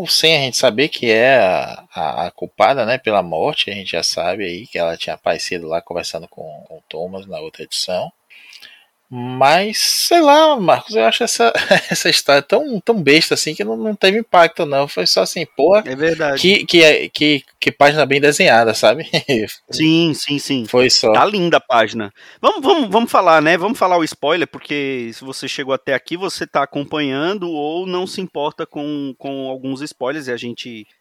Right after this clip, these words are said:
Speaker 2: já, já avisa, né? Vai deix-, deixa avisado no post e tal. É a, a Coringa Martha Wayne, né? Que é a Coringa de Flashpoint que aparece ali de dentro de uma parede secreta no Arkham, né?
Speaker 1: Isso.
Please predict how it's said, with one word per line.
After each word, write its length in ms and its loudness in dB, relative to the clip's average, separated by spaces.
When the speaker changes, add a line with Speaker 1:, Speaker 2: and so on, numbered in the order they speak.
Speaker 2:
já, 460 -6
já 360 -6
avisa, 460 -6
né? 200 -4
Vai 160 -8
deix-, 360 -12
deixa 220 -10
avisado 320 -10
no 80 -14
post 380 -18
e 40 -20
tal. 220 -12
É 200 2
a, 640 6
a 60 4
Coringa 420 0
Martha 320 0
Wayne, 320 -2
né? 160 -8
Que 80 -20
é 20 -16
a 60 -18
Coringa 340 -10
de 80 -14
Flashpoint 640 -8
que 180 -10
aparece 540 -2
ali 220 -8
de 180 -16
dentro 480 -10
de 80 -10
uma 320 -4
parede 460 2
secreta 680 -2
no 200 -4
Arkham, 380 -4
né? 160 -14
Speaker 1:
Isso. 400 0